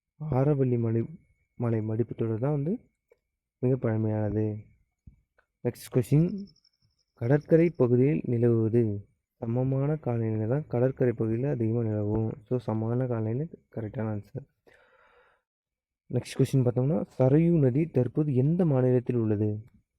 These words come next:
சரயு நதி உத்தரப்பிரதேச மாநிலத்துல இரு-, இருக்கு. சரிங்களா?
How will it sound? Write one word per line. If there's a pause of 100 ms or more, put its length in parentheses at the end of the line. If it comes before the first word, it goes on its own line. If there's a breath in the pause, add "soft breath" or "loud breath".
(120)
சரயு
நதி (460)
உத்தரப்பிரதேச
மாநிலத்துல
இரு-, (120)
இருக்கு. (340)
சரிங்களா?